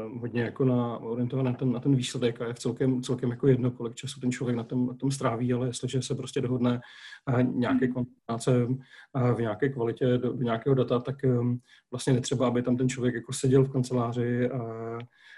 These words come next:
Speaker 1: protože, mm, to jako není, to, že se člověk sedí v práci, není známka efektivity.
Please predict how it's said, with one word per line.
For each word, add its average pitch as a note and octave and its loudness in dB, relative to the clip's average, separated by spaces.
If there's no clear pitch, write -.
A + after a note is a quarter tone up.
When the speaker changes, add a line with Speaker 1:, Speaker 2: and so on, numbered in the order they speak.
Speaker 1:
protože, C3 0
mm, A2+ -2
to - -8
jako B2 -6
není, B2 4
to, B2+ -2
že B2+ -2
se - -6
člověk B2+ 0
sedí B2 -4
v - -10
práci, A#2+ -2
není B2 2
známka B2 0
efektivity. B2+ -2